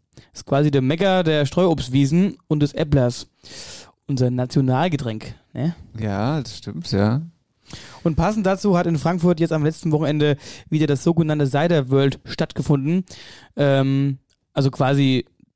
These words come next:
Speaker 1: ja, die Apfel-, oder die erste Apfelweinmesse, glaub ich sogar, der Welt.
Speaker 2: Mhm.
Speaker 1: Mit dabei war unter anderem Christoph Walter aus Büdingen, besser bekannt in Social Media als Bembel auf Tour.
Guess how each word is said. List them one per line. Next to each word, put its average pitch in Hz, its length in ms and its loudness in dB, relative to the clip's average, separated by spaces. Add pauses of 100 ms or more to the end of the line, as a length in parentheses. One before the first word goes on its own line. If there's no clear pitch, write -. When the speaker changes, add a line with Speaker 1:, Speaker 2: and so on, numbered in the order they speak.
Speaker 1:
ja, 127 200 -4 (220)
die 143 200 -6
Apfel-, 139 340 2
oder 147 160 2
die 139 120 0
erste 165 320 -2
Apfelweinmesse, 131 640 2
glaub 120 240 2
ich 120 80 2
sogar, 117 300 0
der 127 320 -4
Welt. 139 260 0
Speaker 2:
Mhm. 110 120 -8 (580)
Speaker 1:
Mit 170 200 -2
dabei 170 240 2
war 170 280 2
unter 170 180 0
anderem 160 320 0
Christoph 160 360 0
Walter 180 300 2
aus 160 140 -2
Büdingen, 269 480 4
besser 196 220 0
bekannt 170 420 -2
in 175 120 2
Social 160 220 2
Media 180 520 0 (300)
als 151 260 -2
Bembel 202 380 2
auf 170 180 0
Tour. 220 360 6